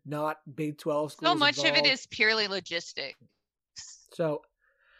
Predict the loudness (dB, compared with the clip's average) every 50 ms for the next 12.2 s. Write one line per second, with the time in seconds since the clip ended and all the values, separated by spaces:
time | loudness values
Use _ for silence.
0 | _ _ _ _ _ _ _ _ _ 0 2 2 2 2 0 0 -2 0 4 4
1 | 4 6 6 6 4 4 4 4 2 0 2 2 2 2 2 2 -2 -4 -4 -4
2 | -4 -4 -4 -4 -4 -4 -8 -8 -12 -12 -14 -14 -14 -14 -12 -12 -12 -12 -10 -10
3 | -10 -12 -12 -14 -14 -14 -14 -14 -14 -14 -14 -16 -16 -16 -16 -18 -18 -18 -18 -18
4 | -18 -18 -18 -18 -18 -18 -20 -20 -20 _ -2 0 2 2 4 4 2 2 0 -2
5 | -4 -6 -10 -12 _ _ _ _ _ _ _ _ _ _ _ _ _ _ _ -16
6 | -16 -16 -16 -18 -18 -20 -20 -20 -20 -20 -20 _ _ _ -20 -20 -20 -20 _ _
7 | _ _ -18 -18 -18 -18 _ _ _ _ -20 -20 -18 -12 -10 -10 -10 -10 -12 _
8 | _ _ _ _ _ -18 -16 -16 -18 -18 -16 -16 -16 -16 -18 _ _ -18 -16 -16
9 | -16 -16 -16 _ -4 -2 0 0 -2 -4 -8 -12 -14 -14 -16 _ 0 0 2 2
10 | 2 4 6 6 6 6 6 4 4 4 4 4 4 4 4 4 4 2 0 0
11 | 2 2 2 2 0 0 -2 -4 -4 -4 -4 -4 -4 -4 -4 -4 -6 -10 _ -4
12 | -2 0 0 -2